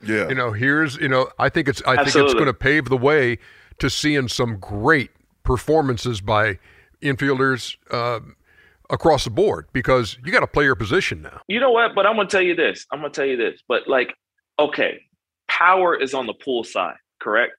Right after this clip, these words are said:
Speaker 2: Yeah.
Speaker 3: Like, most people, they have power on the pull side. You're getting, you're not getting paid for hits anymore. You're getting paid for power. So guys are trying to put
Speaker 2: Yeah.
Speaker 3: balls in the stands.
Speaker 1: Yeah.
Speaker 3: They're trying to hit.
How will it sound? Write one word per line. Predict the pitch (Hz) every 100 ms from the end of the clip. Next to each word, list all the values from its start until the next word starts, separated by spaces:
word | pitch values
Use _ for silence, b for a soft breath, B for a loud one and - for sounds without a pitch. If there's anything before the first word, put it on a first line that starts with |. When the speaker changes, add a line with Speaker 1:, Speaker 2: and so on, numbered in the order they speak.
| _ _ -
Speaker 2:
Yeah. | 185 -
Speaker 3:
Like, | 101 - _ _ -
most | 135 156 -
people, | 143 135 135
they | 131 117
have | 127
power | - 127 120 120
on |
the | 120
pull | - 175
side. | 147 92 78 - _ _ _ b b _
You're | 143 175
getting, | 214 226 185
you're | 156 196
not | 247
getting | 214 202
paid | - - 202 220
for | -
hits | 110 - 180 -
anymore. | 123 101 90 73 - _ _ _
You're | 151
getting | 175 240 175
paid | - 185 196 190 - _ -
for | 120 -
power. | - 131 87 - _ _
So | - 131
guys | 127 165 185
are | 160
trying | - 160 156
to | 127 120 - _ _
put | - 117
Speaker 2:
Yeah. | 101
Speaker 3:
balls | 135 143 156
in | 160
the | 160
stands. | - 117 101 110
Speaker 1:
Yeah. | 120 104 B -
Speaker 3:
They're | 135
trying | 143 160
to | 135
hit. | 120 160